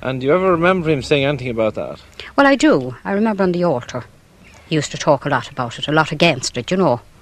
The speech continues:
Speaker 2: He just wanted the people to, um, learn the Irish music and play it.
Speaker 1: And indeed, Father Conifrey's obsession with the growing influence of what was loosely termed jazz music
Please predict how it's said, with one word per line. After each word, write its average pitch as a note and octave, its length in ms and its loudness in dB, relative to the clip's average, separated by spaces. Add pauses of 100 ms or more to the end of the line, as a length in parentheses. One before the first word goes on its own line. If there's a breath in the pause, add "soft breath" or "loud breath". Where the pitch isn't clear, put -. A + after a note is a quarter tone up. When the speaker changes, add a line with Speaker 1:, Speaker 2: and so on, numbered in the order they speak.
(500 soft breath)
Speaker 2:
He E3+ 100 -8
just F#3 240 2
wanted D#3 260 2
the C#3+ 80 -6
people C#3+ 300 -6
to, C3 340 -4
um, C3+ 340 -4 (520 loud breath)
learn D#3 240 6
the D3 100 2
Irish C3+ 340 0
music C3 360 -4
and B2+ 120 -4
play A#2 260 -4
it. A#2+ 180 -8 (840 soft breath)
Speaker 1:
And G#3 220 0
indeed, D3 400 -2
Father C#3+ 260 -2
Conifrey's F3+ 540 -2
obsession C3+ 720 -4
with - 80 -16
the A#2 80 -8
growing C3 380 2
influence C#3+ 520 -2
of B2 140 -6
what B2+ 200 0
was A2 140 -6
loosely C#3 380 2
termed A2+ 400 0
jazz C3 260 2
music A2 400 -2